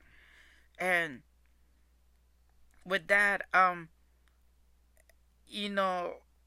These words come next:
right now for me is that I'm expressing more for you guys than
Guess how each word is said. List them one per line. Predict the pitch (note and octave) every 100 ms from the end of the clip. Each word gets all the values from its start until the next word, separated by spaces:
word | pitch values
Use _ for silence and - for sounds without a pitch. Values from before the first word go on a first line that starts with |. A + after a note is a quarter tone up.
| _ _ _ _ _ -
right | G3+ G3
now | G3 G#3 G#3 G3
for | G#3 F#3+
me | G#3+ G#3+ F#3
is | F3 F3 F3+
that | F3 F3 - _ _ _ _ _ _ _ _ _ _ _ _
I'm | F#3+ A3+
expressing | A3+ - - G#3 A3 A#3 G3+ F3+
more | F#3 G3 F#3 - _ _ - -
for | - E3+
you | F3 F3+ F#3
guys | F3 D#3+ D#3+ D3+
than | E3+ D#3 D#3+ D#3